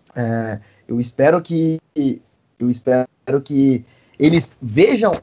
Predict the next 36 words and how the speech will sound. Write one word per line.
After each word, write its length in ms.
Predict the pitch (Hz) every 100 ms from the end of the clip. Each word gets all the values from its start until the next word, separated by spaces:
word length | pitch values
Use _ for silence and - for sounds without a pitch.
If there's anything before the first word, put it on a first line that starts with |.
| -
essa, 360 | 131 131 127 -
essa 200 | 117 127
questão 420 | 127 - 127 143
do, 220 | 113 104
do, 260 | 113 107 107 _ _
do 100 | 110
desenvolvimento 500 | 117 120 113 117 117
de 100 | 107
talentos 460 | 101 104 104 - _ -
que 240 | 175 220 - - -
Filadélfia 500 | 139 131 127 120 120
tá 140 | 113
tendo, 340 | 104 110 139 165 _ _ -
que 140 | -
é 40 | 127
algo 300 | 123 127 123
de 220 | 113 123
se 160 | 113 127
ad-, 280 | 113 131 -
se 160 | - 143
a-, 160 | 143 -
se 240 | - 196
odiar 320 | 196 165 160
e 40 | -
se 80 | 147
admirar, 540 | 131 127 117 113 - _ - _ _ _ _ -
mas, 500 | 123 123 127 127 123
e, 320 | 147 185 208 - _ _
e 80 | 202
tome 240 | - 226
alguma, 380 | 427 247 247 240
alguma, 840 | - 160 165 156 175 170 156 131 110 _
alguma 280 | - 131 139
posição, 600 | 147 156 147 - 120 104 - _ _ _ _ _
porque, 840 | 107 104 113 113 113 113 107 104 104 - _ _ _ _ _ _ _
meu, 440 | 123 127 143 113